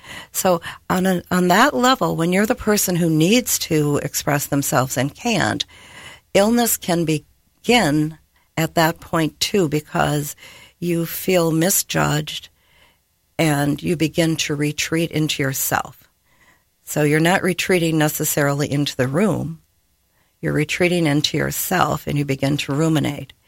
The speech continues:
And as those hormones of stress affect our whole body, we begin to get headaches, or we might have a stomach ache. You know, our, our joints might become stiff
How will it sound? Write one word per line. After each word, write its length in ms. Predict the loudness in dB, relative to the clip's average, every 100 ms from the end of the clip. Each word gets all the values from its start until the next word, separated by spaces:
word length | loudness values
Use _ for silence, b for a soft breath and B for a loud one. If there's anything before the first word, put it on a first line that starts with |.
| b b b b -4
And 180 | -2
as 320 | 2 2 0 0
those 420 | 0 2 0 -2
hormones 640 | -2 2 4 4 0 0
of 160 | -2 -2
stress 720 | -2 2 2 2 -2 -6 -12 _ _ _ _ _ _ _ _ _ _ _ -8
affect 400 | -6 2 0 2
our 140 | -2 -2
whole 520 | -4 0 4 6 4
body, 400 | 2 0 0 0
we 160 | 0
begin 320 | 0 0 -2 -2
to 60 |
get 180 | -2 -4
headaches, 800 | 0 2 4 2 -2 -6 -8 -8 b b b b
or 320 | 2 4 4 0 B B B
we 140 | 2 4
might 340 | 4 4 2
have 280 | -2 0 0
a 40 |
stomach 580 | 0 0 2 4 2 2
ache. 420 | 2 2 0 -4 B B B B B _ -4
You 100 | 0
know, 300 | 2 2 4
our, 400 | 4 4 4 0 -6 _ _ _ 0
our 140 | 2 2
joints 540 | 2 2 2 0 -2
might 240 | 0 0
become 400 | -2 -4 -2 -2
stiff 720 | 0 -2 0 0 2 -2 -6